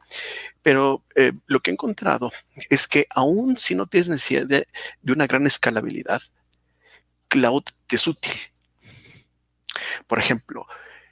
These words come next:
eh, voy a hacer un, un, y no sé si es tan, qué tan desafortunada puede llegar a ser esta metáfora. Eh, para mí, cloud native es como una cultura de DevOps, igual. Es un tema cultural, abarca procesos, abarca tecnología,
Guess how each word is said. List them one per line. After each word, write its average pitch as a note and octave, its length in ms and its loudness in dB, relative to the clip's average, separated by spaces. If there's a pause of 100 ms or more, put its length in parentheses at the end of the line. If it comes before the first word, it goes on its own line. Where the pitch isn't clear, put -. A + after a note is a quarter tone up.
(180)
eh, A#2 400 4
voy D3+ 160 4
a - 20 6
hacer G3 240 2
un, F3+ 280 -4
un, E3 300 -4 (520)
y D3+ 240 4
no E3 80 6
sé F3+ 120 8
si - 120 4
es - 80 4
tan, D3+ 160 0
qué - 180 0
tan E3 180 0
desafortunada - 520 -2
puede C3+ 180 2
llegar A#2+ 200 2
a - 40 2
ser C3 120 4
esta - 200 0
metáfora. - 600 -4 (560)
Eh, - 380 4
para B2+ 200 4
mí, F3 400 4 (160)
cloud D3 220 0
native D3+ 420 0 (140)
es A#2+ 240 2
como B2 240 -6
una B2 220 -2
cultura A2+ 420 -2
de A2 100 0
DevOps, - 540 -2
igual. - 300 -4 (260)
Es - 120 -2
un C#3+ 100 -4
tema C#3 520 0 (480)
cultural, C3+ 600 0
abarca B2 580 0 (120)
procesos, - 680 -2 (380)
abarca A2 460 -2
tecnología, - 760 -4